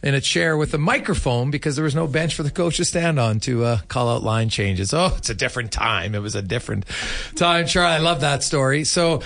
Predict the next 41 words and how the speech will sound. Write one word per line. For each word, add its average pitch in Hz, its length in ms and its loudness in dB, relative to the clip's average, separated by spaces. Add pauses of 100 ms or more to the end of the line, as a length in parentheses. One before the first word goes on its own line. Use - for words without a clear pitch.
(180)
uh, 175 200 4
here 214 200 4
you 240 120 4
are. 208 40 2
You 196 120 4
know, 190 60 4
you 185 140 2
played 233 260 2
in 202 60 0
Houston, 185 340 2
then 185 120 2
you're 202 120 2
at 185 80 0
the 170 80 0
Wichita 160 520 2
Wind, 139 380 2 (440)
and, 139 400 4
uh, 139 180 2
it's 156 220 0
your 170 140 4
second 247 500 0
year, 196 320 4
uh, 170 200 4
second 180 600 0
pro 196 240 2
season. 156 580 2 (440)
And 156 580 4
early 262 320 2
on 233 220 2
that 120 220 2
year, 110 300 0 (380)
you, 156 120 2
you 160 180 0
kinda 220 240 2
went 202 160 2
up 185 160 0
and 170 100 0
down 156 160 2
a 160 60 0
little 143 160 0
bit, 139 220 -2